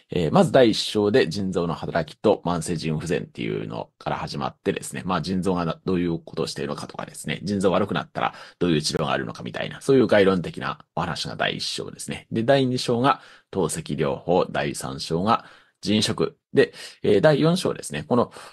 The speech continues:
お、慢性腎不全患者さんの医療費及び社会福祉サービスについてっていうことで、結構ね、その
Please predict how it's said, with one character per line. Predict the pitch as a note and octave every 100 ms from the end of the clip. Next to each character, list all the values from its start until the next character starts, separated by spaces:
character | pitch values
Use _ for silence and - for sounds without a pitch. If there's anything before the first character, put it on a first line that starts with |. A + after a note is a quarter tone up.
| _
お、 | - E2+ E2
慢 | C3
性 | D3 C3+
腎 | C3+ C#3
不 | C#3
全 | C3+ C3+ C3
患 | D3 C3
者 | B2
さ | B2
ん | C#3+
の | D#3+ -
医 | A#2
療 | C#3+
費 | C3 F#2
及 | - D2+
び | D#2+ D#2+ -
社 | -
会 | G2 F2+
福 | - G#2
祉 |
サ | - G2+
ー |
ビ | D#2
ス | B1+
に |
つ | G#1+ E2
い |
て | -
っ | -
て | C2+
い | C2+
う | B1+
こ | -
と | - -
で、 | B1+
結 | - D4 -
構 | A2
ね、 | E2+
そ | -
の | G2+ -